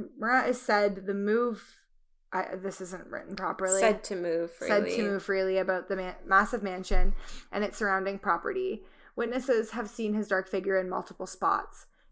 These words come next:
Speaker 1: Houston's spirit seems to stay confined to the room he occupied when he was governor.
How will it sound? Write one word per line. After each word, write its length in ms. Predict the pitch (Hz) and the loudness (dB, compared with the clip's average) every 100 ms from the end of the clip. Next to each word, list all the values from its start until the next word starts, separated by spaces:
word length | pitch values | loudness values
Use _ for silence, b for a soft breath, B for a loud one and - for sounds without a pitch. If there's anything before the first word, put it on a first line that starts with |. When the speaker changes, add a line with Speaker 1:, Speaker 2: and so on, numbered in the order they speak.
| - | -4
Speaker 1:
Houston's 440 | 240 220 240 226 | -4 -4 -2 -2
spirit 460 | - 202 202 196 - | 0 0 2 0 -4
seems 440 | - 208 202 - | -8 -6 -6 -8
to 60 | - | -12
stay 220 | - 190 | -6 -6
confined 500 | 185 208 - 190 202 | -4 -2 2 0 0
to 100 | 220 | -4
the 120 | 196 | -2
room 260 | 185 190 190 | -2 -4 -6
he 160 | 190 | -4
occupied 640 | 131 185 - 202 190 185 190 | -2 -2 -4 -4 -2 -2 -2
when 320 | 196 190 190 220 | -2 -2 -6 -8
he 120 | 220 | -6
was 140 | 185 185 | -6 -4
governor. 560 | 175 180 170 113 214 | -4 -4 -6 -6 -6